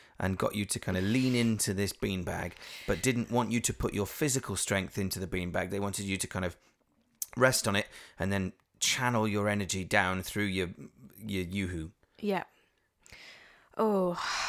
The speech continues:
Speaker 2: <sighs> I remember. Yeah, I can remember the pushing on all fours. I can remember that. Again, the time concept, not, not a clue. It could have been for five minutes. It could have been for five hours.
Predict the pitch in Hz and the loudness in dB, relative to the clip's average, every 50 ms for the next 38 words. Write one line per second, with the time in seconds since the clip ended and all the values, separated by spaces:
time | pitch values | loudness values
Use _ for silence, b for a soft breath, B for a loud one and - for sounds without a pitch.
0 | B B B B B B _ - - 202 196 190 190 196 208 208 214 220 208 208 | B B B B B B _ -6 -4 -2 0 2 2 4 4 4 2 2 2 2
1 | 202 202 208 - B B B B B B - 233 220 202 208 - - 226 226 220 | 2 0 0 -4 B B B B B B 2 2 2 2 2 0 2 2 2 2
2 | 220 226 233 240 233 220 214 190 202 - - 220 196 - - 196 180 180 180 185 | 4 4 4 4 4 2 2 0 0 0 2 0 2 2 0 0 0 0 -2 -4
3 | 185 190 _ _ _ - - 190 185 180 180 170 - 175 160 143 98 92 - - | -4 -6 _ _ _ -2 -2 0 0 0 -2 -2 -2 0 0 2 2 0 -2 -4
4 | - - - - _ _ - - 190 - - 202 196 202 196 202 208 208 202 185 | -8 -10 -12 -14 _ _ -4 -4 -4 -2 -2 -2 0 0 2 2 2 2 2 0
5 | 180 180 160 156 151 - - - - B B B B B B B B B B B | -2 -2 0 2 2 2 0 -4 -14 B B B B B B B B B B B
6 | - 185 - - 208 208 214 226 233 247 247 247 _ _ - 196 - _ _ - | -8 -6 -2 2 2 4 4 2 2 -2 -4 -8 _ _ -8 -8 -8 _ _ -8
7 | - - - - 240 220 220 226 233 240 240 247 240 - - 254 247 247 - - | -6 -6 -4 -2 2 4 4 4 4 4 2 -2 -4 -4 -2 -2 -2 -2 -2 0
8 | - 262 277 - - 240 - - - - _ _ - 196 190 190 208 220 - - | 2 4 4 4 2 -4 -10 -10 -12 -12 _ _ -16 -12 -6 -2 0 0 0 -2
9 | - - - 214 196 - - 196 - - 208 202 190 185 - - - 226 254 190 | -4 -8 -6 -6 -4 -4 -6 -6 -2 0 0 2 2 0 0 0 0 0 0 0
10 | - - 208 196 196 190 185 - 196 - - 233 226 220 214 - 214 208 208 196 | -2 0 0 0 0 -2 -4 -6 -6 -2 2 4 6 6 4 2 0 0 0 0
11 | - - - - 202 - - 214 190 196 - - 180 190 - 185 - - 202 185 | -2 -4 -6 -8 -6 -6 -6 -6 -4 -4 -4 -4 -6 -6 -8 -10 -6 0 2 2
12 | 190 190 185 170 160 156 156 - - - - 170 - - - | 2 4 2 2 2 0 0 -2 -4 -4 -6 -6 -6 -10 -12